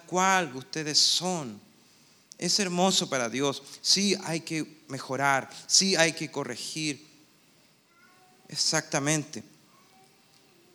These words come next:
Pero son hermosos para el Señor. Estamos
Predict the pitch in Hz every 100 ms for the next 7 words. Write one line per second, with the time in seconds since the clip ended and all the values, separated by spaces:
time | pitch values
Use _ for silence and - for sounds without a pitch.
0 | _ - 156 160 190 196 190 180 170 214
1 | 208 156 - 135 131 - 123 120 143 160
2 | - _ _ _ _ _ _ _ _ _
3 | _ _ _ _ - _ _ - 135 -
4 | 156 151 170 139 - - -